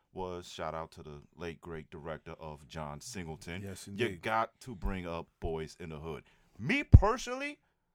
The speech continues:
Speaker 1: I couldn't find anyone who could play Doughboy better than Ice Cube.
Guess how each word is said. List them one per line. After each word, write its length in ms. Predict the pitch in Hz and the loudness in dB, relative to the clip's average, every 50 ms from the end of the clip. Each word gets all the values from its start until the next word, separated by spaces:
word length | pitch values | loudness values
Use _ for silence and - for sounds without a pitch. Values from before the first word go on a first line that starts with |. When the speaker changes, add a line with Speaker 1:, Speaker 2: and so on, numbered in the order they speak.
| _ _ _ _ _ _ _ _ _ _ _ | _ _ _ _ _ _ _ _ _ _ _
Speaker 1:
I 160 | 123 135 151 | 4 4 4
couldn't 280 | - - 175 110 123 117 | 4 0 -4 -4 -6 -6
find 260 | - 131 117 104 - - _ | -4 -4 -2 -2 -4 -6 _
anyone 540 | - 170 170 170 165 131 107 95 80 69 - - _ _ _ _ _ | -8 -6 -6 -6 -6 -4 -4 -4 -6 -6 -8 -14 _ _ _ _ _
who 120 | - 139 120 | 0 0 0
could 160 | - 127 - | 0 -2 -6
play 180 | - 110 104 95 | -4 -4 -6 -4
Doughboy 560 | 82 101 101 98 90 76 90 80 76 73 69 - _ _ _ _ _ _ | -4 -4 -4 -4 -2 0 -2 -2 -2 -6 -10 -14 _ _ _ _ _ _
better 260 | 82 - 110 101 92 87 | 0 2 2 2 2 0
than 200 | 76 87 85 76 - | -6 -8 -8 -6 -4
Ice 260 | 85 82 78 69 - | -4 -4 -4 -6 -10
Cube. 280 | - - 82 71 58 | -14 -14 -14 -14 -14